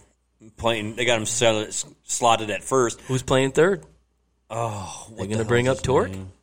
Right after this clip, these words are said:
Speaker 1: No. Uh, let me pull the roster up right now. Let me
Speaker 2: I mean
Speaker 1: pu-, let me pull up the depth chart. I got it here.
Speaker 2: Cron was, you know, was a nice little addition last year, and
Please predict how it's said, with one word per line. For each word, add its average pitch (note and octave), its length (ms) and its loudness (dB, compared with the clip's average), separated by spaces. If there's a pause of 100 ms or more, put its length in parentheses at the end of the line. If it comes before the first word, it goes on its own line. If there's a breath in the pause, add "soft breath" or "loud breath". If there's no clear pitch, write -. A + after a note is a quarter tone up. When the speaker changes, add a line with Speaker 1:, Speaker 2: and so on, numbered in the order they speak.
(100)
Speaker 1:
No. F#2+ 580 -6 (1400)
Uh, F#2 440 -12 (320)
let A2 100 -20
me G2+ 80 -12
pull G2 240 -12
the F2 100 -10
roster F2 400 -12
up E2+ 120 -18
right F2 160 -18
now. F2 260 -20 (1200)
Let A#2 100 -4
me B2 60 0
Speaker 2:
I - 20 -2
mean - 40 -2
Speaker 1:
pu-, - 60 -20 (140)
let C3 100 4
me C#3+ 60 6
pull C#3 160 4
up - 60 2
the G#2+ 60 0
depth G#2 460 0
chart. F#2 400 -2
I A#2 100 2
got C#3 320 6
it G#2+ 120 -4 (380)
here. G#2+ 380 -6 (1800)
Speaker 2:
Cron G#3+ 360 6
was, F#3+ 300 4
you F3+ 160 0
know, E3+ 140 8
was G3 160 6
a G3+ 60 4
nice F#3+ 280 2
little F#3 160 6
addition F3+ 380 2
last F#3+ 340 -4
year, A2+ 200 -4
and A#2 220 -10